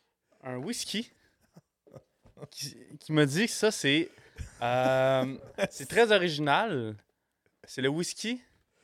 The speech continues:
Speaker 1: dans Tintin, à Capitaine Haddock.
Speaker 2: Ah ! <laughs> Ben, voyons donc.
Speaker 1: Puis il est, c'est, c'est rare qu'on l'a au Québec.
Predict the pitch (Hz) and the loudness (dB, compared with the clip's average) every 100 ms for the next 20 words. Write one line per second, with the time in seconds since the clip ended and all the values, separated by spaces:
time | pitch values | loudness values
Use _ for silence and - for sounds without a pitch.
0 | _ _ 123 127 - 208 185 175 - _ | _ _ -10 -8 -2 -4 -2 -8 -8 _
1 | _ _ 113 165 - 180 170 117 110 - | _ _ -10 -10 -8 -6 -6 -6 -8 -12
2 | _ _ _ _ _ _ _ 196 370 262 | _ _ _ _ _ _ _ 2 2 2
3 | 131 - - 123 - - 190 - 156 - | -2 -8 -8 -2 -2 -2 -4 -6 -12 -2
4 | 156 - _ _ _ - - 160 - - | -2 -2 _ _ _ -2 -2 -12 -12 -4
5 | - - - - - 139 - 139 131 147 | -2 -4 -16 -8 -6 -6 -8 -8 0 2
6 | 156 - 156 139 - 156 143 202 - 170 | 2 0 -2 -4 0 2 4 4 4 0
7 | 147 156 226 143 120 - - - | 4 2 2 -4 -6 -6 -6 -8